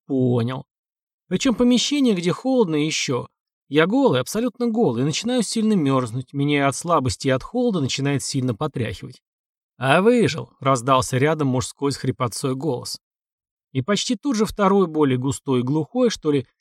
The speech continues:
ему в ответ, вот только тема разговора этих разумных поначалу ускользнула от моего внимания. «Ты ж себе магический щит пацана заберёшь. Я видел, как ты этот его кулон заинтересован в руках вертел, или мне отдашь?»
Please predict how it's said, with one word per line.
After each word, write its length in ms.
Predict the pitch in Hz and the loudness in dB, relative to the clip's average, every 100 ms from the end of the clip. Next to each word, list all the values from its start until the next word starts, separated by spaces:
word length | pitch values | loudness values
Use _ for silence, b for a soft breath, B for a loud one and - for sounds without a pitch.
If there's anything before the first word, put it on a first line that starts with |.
| _ - | _ -2
ему 300 | 143 143 127 | 2 2 2
в 80 | |
ответ, 400 | 135 - 180 220 | 0 0 0 0
вот 120 | 165 143 | -2 -6
только 220 | 143 131 | -6 -4
тема 300 | - 160 135 | 0 2 2
разговора 520 | 131 127 139 160 165 | 0 0 0 2 2
этих 220 | 131 - | 0 -2
разумных 460 | 143 139 160 190 135 | 0 2 2 0 0
поначалу 460 | 143 139 - 147 131 | -4 -4 -2 0 0
ускользнула 560 | - 135 120 135 135 | 0 -2 0 2 2
от 100 | 127 | 2
моего 200 | 127 123 | 2 2
внимания. 540 | 123 139 123 107 120 131 _ _ _ _ _ _ _ _ _ _ _ | 2 2 2 0 -6 -10 _ _ _ _ _ _ _ _ _ _ _
«Ты 120 | 151 | -2
ж 60 | 175 | -2
себе 220 | 220 208 | -2 0
магический 560 | 214 202 214 - - 196 | 0 0 -2 -4 -4 -4
щит 260 | - 208 - | -2 -6 -8
пацана 400 | - 220 220 139 | -6 -2 0 -2
заберёшь. 520 | 117 120 110 110 - _ _ _ | -2 -4 -6 -8 -12 _ _ _
Я 240 | - 156 220 | -4 2 4
видел, 320 | 269 254 185 | 4 4 2
как 200 | 160 131 | 0 -2
ты 100 | 170 | -2
этот 180 | 151 135 | -2 -2
его 220 | 160 156 | 0 0
кулон 440 | - 151 170 202 | 0 -2 0 2
заинтересован 640 | 139 139 127 139 - 175 151 | 2 0 0 -2 -4 -4 -2
в 60 | |
руках 380 | 170 180 175 - | -2 -2 -2 -2
вертел, 380 | 127 110 - 123 | -4 -4 -2 2
или 100 | 208 | 2
мне 220 | 247 180 | 2 2
отдашь?» 420 | 117 123 131 - | -2 -6 -8 -12